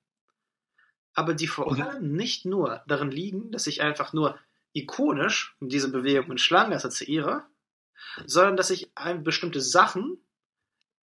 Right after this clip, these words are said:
Speaker 1: m-, äh, besetze. X ist Y. Wenn ich sage Flasche, dann ist es ein Zeichen für die Flasche,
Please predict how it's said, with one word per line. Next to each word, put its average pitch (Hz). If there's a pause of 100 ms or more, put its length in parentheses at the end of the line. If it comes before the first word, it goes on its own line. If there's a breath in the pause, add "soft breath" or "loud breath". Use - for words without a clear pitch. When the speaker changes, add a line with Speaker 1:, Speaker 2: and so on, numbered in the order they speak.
Speaker 1:
m-, 151
äh, 147
besetze. 156
X 214
ist 170
Y. 117 (680 soft breath)
Wenn 170
ich 170
sage 139
Flasche, 190 (200 soft breath)
dann 131
ist 156
es 156
ein 143
Zeichen 143
für 113
die 110
Flasche, -